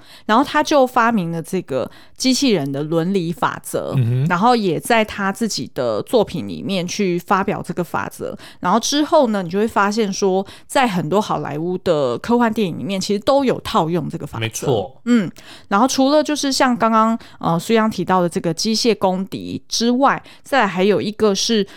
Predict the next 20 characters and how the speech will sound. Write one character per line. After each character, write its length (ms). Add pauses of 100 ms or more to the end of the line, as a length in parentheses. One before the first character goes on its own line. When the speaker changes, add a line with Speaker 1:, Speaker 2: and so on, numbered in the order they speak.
(180)
Speaker 1:
呃， 280
他 240
的 140
一 80
篇 240
故 240
事 220
也 140
改 200
编 240
成 480
Robin 400
Williams 540
的 320
变 280
人。 180
Speaker 2:
哦， 340
我 100
知 140
道。 320